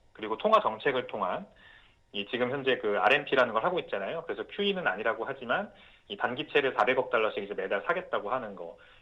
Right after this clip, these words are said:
이런 것들을 해야 되는 상황이에요. 그러니까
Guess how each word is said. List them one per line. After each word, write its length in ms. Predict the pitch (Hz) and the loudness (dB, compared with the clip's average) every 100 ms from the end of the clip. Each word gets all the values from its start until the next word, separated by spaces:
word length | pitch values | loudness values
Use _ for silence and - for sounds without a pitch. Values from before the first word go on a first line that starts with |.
| - | -2
이런 180 | 143 | 0
것들을 380 | 165 - 143 135 | 0 -4 -4 0
해야 200 | 240 262 | 4 4
되는 260 | 220 135 110 | 2 -2 0
상황이에요. 680 | 120 107 90 85 87 90 87 - - - _ | 0 -2 -6 -12 -12 -14 -14 -20 -20 -20 _
그러니까 520 | 131 131 180 123 - | -10 0 4 2 0